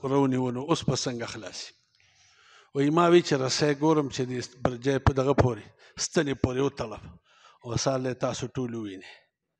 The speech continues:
وی سلیمان علیه السلام دعا خدای قبوله کړې ده، زما رور دی، پیغمبران ټول زما رونه دي.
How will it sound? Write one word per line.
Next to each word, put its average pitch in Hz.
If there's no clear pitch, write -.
وی 120
سلیمان 135
علیه 131
السلام 135
دعا 127
خدای 135
قبوله 120
کړې 143
ده، 131
زما 123
رور 135
دی، 127
پیغمبران 120
ټول 123
زما 117
رونه 123
دي. 104